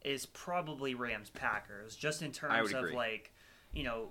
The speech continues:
Speaker 1: obviously this is a big game in the N F C in general. These are two of the best teams in the N F C. And, you know, Matthew Stafford, like, you know, he's been a little banged up. You know, can,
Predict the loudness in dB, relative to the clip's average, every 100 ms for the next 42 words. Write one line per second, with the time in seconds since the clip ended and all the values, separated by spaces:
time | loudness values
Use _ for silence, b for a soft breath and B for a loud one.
0 | -2 0 0 0 -2 -2 -2 -2 2 4
1 | 4 2 -10 -6 0 2 2 0 -2 0
2 | -2 -4 -6 -8 -8 -8 -8 -6 -4 -2
3 | -2 -4 -4 -4 -4 -2 -2 -2 -8 -12
4 | B -16 -8 -6 -6 -6 -6 -4 -4 -8
5 | -8 -6 -8 -8 -8 -6 -4 0 2 2
6 | 0 -2 0 2 0 -2 -2 -2 -4 -4
7 | -8 B B -16 -8 -4 -2 -2 -2 -2
8 | 0 0 0 2 0 0 0 0 0 -4
9 | -8 -8 -8 -4 -4 -2